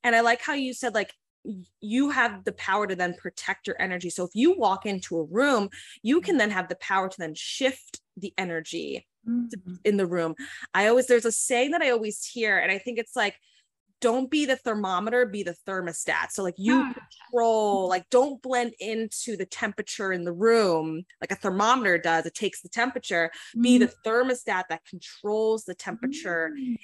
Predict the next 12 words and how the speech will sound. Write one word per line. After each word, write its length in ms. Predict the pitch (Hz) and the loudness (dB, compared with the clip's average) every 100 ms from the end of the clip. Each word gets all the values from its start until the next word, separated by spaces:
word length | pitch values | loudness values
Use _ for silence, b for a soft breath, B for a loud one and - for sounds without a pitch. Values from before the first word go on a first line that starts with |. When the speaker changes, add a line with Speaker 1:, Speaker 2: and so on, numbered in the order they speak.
| _ | _
Speaker 1:
in 220 | 202 185 | -6 -4
the 100 | 170 | -6
room. 320 | 160 190 165 | -2 0 -2
So 160 | 160 208 | -4 -4
I 100 | 202 | -4
think, 240 | 214 311 | 0 0
Speaker 2:
Mm. 360 | 233 226 220 208 | 0 -2 -6 -2
Speaker 1:
like 160 | 220 202 | -2 -2
you 80 | |
said, 300 | 220 240 202 | -2 0 0
once 260 | 196 262 277 214 | 2 0 0 -2
empaths 580 | 208 208 - 202 190 | -2 -4 -2 0 -2